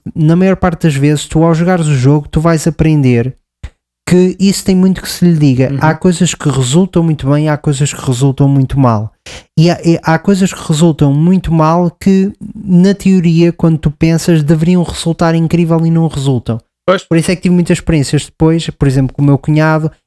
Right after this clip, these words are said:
Speaker 1: em que ele dizia: "Pá, não, vamos pôr este vaso aqui que isto vai fazer um loop e vai ser engraçado." E isso não esquece, não resulta.
Speaker 2: <laughs>
Speaker 1: Porque vai acontecer isto assim assado. Ou seja, eu percebo a ideia dele, eu também a tive.
Speaker 2: Claro.
Speaker 1: Só que há coisas que o jogo ainda não te deixa fazer.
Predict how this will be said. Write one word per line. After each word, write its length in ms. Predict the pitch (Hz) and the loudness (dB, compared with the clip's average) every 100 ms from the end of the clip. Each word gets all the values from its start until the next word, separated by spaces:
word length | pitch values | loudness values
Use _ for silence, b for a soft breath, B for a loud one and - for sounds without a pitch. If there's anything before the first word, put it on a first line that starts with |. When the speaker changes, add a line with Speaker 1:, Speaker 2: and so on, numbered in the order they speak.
| b | b
Speaker 1:
em 60 | |
que 80 | 151 | -2
ele 80 | 170 | 0
dizia: 220 | 143 156 160 | 0 0 0
"Pá, 160 | 185 | -2
não, 180 | 185 185 | 0 0
vamos 240 | 175 175 | 0 -2
pôr 160 | - 190 | -2 -2
este 200 | 175 - | -2 -2
vaso 200 | 175 160 | -2 0
aqui 200 | 151 185 | -2 -2
que 100 | 180 | -4
isto 140 | 147 - | -6 -2
vai 100 | 160 | -2
fazer 300 | - 143 151 | 0 0 2
um 100 | 147 | 4
loop 240 | 156 156 | 2 2
e 40 | 160 | 0
vai 160 | 156 | 0
ser 180 | 143 147 | -2 -2
engraçado." 460 | 139 139 - 151 131 | 0 -2 0 -2 -2
E 20 | |
isso 180 | 120 - | -6 -4
não 100 | 123 | -4
esquece, 360 | - 117 - | -2 -4 -2
não 120 | 135 | -2
resulta. 360 | 123 - 131 - | -2 -2 -4 -4
Speaker 2:
<laughs> 400 | 135 139 190 190 | -2 0 2 2
Speaker 1:
Porque 160 | 160 151 | 2 2
vai 180 | 170 165 | 2 0
acontecer 300 | 175 151 175 | -2 -2 -2
isto 200 | 151 - | -4 -6
assim 160 | - | -4
assado. 300 | 160 151 135 | -2 -2 -2
Ou 60 | 156 | -2
seja, 280 | 170 156 147 B B | 0 -2 -2 B B
eu 120 | - 190 | -2 -2
percebo 280 | - 226 | 0 0
a 40 | 220 | 0
ideia 320 | 208 202 190 | 2 2 2
dele, 260 | 170 180 190 | 2 2 2
eu 60 | 185 | 0
também 320 | 185 185 180 | 2 2 2
a 40 | 160 | 0
tive. 380 | 170 165 160 190 - - | 0 0 -2 -8 -12 -4
Speaker 2:
Claro. 320 | 156 143 156 | 0 0 0
Speaker 1:
Só 160 | 190 180 | 0 -2
que 140 | - - _ _ - | -6 -20 _ _ -4
há 140 | 180 | -4
coisas 400 | - 214 196 - | 0 0 0 -2
que 140 | - | 0
o 60 | 196 | 0
jogo 460 | 143 185 190 185 196 | 2 2 0 0 -2
ainda 240 | 175 185 196 | 0 2 2
não 140 | 190 | 0
te 60 | 185 | 0
deixa 220 | 175 175 | -2 -2
fazer. 480 | - 156 135 120 117 | -2 -2 0 -2 -4